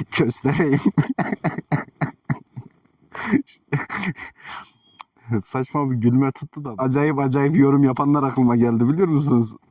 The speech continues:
Klavye delikanlıları işte uzakta bunlar ona hırlıyorlar, sinirleniyorlar.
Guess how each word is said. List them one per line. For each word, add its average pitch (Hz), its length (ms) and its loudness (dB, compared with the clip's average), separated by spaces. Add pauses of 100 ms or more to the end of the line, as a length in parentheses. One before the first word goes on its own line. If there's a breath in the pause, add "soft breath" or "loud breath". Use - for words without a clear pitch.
(120)
Klavye 131 460 2
delikanlıları 123 640 2
işte 127 120 0
uzakta 127 680 0
bunlar 135 280 2
ona 147 320 0 (420)
hırlıyorlar, 135 600 2
sinirleniyorlar. 147 840 2